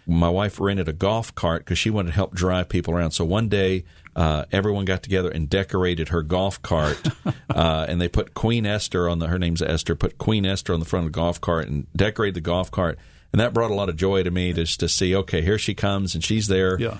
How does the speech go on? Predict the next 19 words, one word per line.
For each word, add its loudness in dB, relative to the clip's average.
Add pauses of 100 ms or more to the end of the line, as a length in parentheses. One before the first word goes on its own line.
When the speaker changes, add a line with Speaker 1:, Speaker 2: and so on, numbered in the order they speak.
(460)
Speaker 1:
ushering 2 (140)
actors 0
around 0
from, -2
from 0
location 0
to 0
location, 0
and -2
we, 0
we 0
had -2
fun -2
with -2
that. -2 (280)
Speaker 2:
Talking 0
about 0
the -4
actors, -2